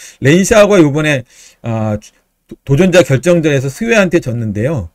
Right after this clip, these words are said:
렌샤오가 이 전통적으로 이 새로 생긴, 새로 부활한 그 기성전에서 그 잘 나갔던 기사입니다.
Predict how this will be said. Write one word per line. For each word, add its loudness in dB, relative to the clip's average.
렌샤오가 2
이 2
전통적으로 -2
이 -4
새로 2
생긴, -6
새로 2
부활한 4
그 -6
기성전에서 -2
그 -14
잘 -2
나갔던 -4
기사입니다. -12